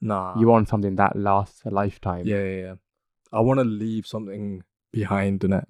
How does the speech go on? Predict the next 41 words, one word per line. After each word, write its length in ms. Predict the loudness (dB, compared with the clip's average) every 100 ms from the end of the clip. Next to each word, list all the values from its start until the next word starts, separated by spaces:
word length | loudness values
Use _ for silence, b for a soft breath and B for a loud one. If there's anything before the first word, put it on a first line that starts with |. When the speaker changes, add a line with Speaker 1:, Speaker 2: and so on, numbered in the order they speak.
| -4
Speaker 1:
Like, 160 | -4 0
Speaker 2:
Yeah. 340 | 0 2 -2 0
Speaker 1:
do 80 |
you 40 | 2
know 80 | 4
what 100 | 4
I 60 |
mean? 160 | 4 2
I 60 |
wanna 140 | 4 6
Speaker 2:
Yeah. 140 | 6
Speaker 1:
create 240 | 4 2 2
something 240 | -4 -10
where, 200 | -6 -6
like, 160 | -6 -8
it's 180 | -12 -16
still 560 | -4 0 2 4 2 0 -8 _ -2
alive, 760 | 0 2 2 2 0 -6 -12 _ _ _ _ _ _ 2
whatever 320 | 6 6 4
you 160 | 0
do. 340 | 6 10 10 8 _ _ _ _ _ _ _ _ -4
And, 540 | 0 2 0 -4 -8 _ _ _ _ _ _ _ -12
uh, 100 | -6
no 100 | 0
matter 200 | 4 6
what 180 | 4 4
happens, 600 | 0 -2 -4 -6 -10 -14
it's 220 | -16 -10
like, 340 | -8 -8 -10 _ _ _ _ _ _ _ _ _ _ _ _ _ _ _
I 100 | -2
don't 120 | 2
know, 120 | 4 4
you, 200 | 2 0
you 180 | 4 6
lived 200 | 8 8
a 40 |
life 260 | 8 6 6
where, 160 | 2
like, 160 | 2 0
you 160 | 0 4
did 480 | 6 6 4 -2